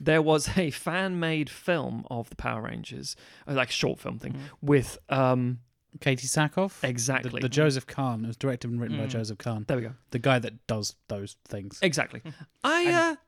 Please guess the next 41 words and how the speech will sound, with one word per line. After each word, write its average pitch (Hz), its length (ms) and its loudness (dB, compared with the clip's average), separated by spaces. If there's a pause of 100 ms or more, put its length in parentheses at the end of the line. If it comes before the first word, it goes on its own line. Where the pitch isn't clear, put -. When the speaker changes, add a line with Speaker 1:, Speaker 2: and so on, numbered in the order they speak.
Speaker 2:
does 143 200 -8
Taylor 131 280 -6
Swift - 240 -12
videos 131 180 -16 (180)
Speaker 3:
Does - 20 -20
Speaker 2:
mostly. 165 340 2
Speaker 3:
Taylor, 170 140 4
yeah, 185 180 4
Speaker 1:
<laughs> 185 140 4
Speaker 3:
does 175 120 4
Taylor 151 140 0
Swift 120 260 -8
videos, 104 300 -12
yeah. 143 80 -8
Speaker 1:
I 247 40 -4
didn't 285 140 -4
like 285 160 -6
it. - 120 -10 (560)
And 175 80 2
a - 20 6
lot 254 60 6
of 240 60 2
people 247 180 0
love 196 160 4
it - 80 2
and 185 100 -10
say, 185 80 0
"Oh, 156 160 4
that's 156 140 -2
how, 165 140 0
that's 143 240 -2
how 143 120 6
I, 143 60 6
my 143 140 4
Power 135 180 2
Rangers 123 160 -4
movie." 139 220 -4
I 190 100 -4
Speaker 3:
And 165 220 -8
so, 151 340 4
yeah, 147 320 2